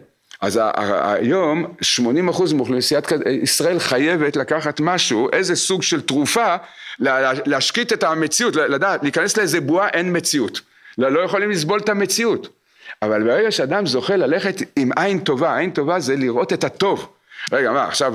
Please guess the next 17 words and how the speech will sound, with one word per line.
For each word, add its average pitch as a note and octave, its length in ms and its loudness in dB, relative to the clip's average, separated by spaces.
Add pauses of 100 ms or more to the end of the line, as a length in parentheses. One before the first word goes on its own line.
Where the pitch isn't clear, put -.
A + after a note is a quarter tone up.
(140)
קיבלתי A#2+ 380 -2
ביזיון, A2+ 640 0 (580)
קיבלתי B2 400 0
צמצום, B2 520 0
לא C#3 100 2
הלך D#3 220 0
לי E3+ 80 2
טוב, F#3 360 0 (200)
קשה, A#2+ 500 2
אני B2 180 2
אתמודד A#2+ 380 0
עם A2+ 120 2
זה, D3+ 320 0
אבל A2+ 200 2
השם D3+ 220 0
אתה G#2+ 160 -2
טוב. E2+ 280 -4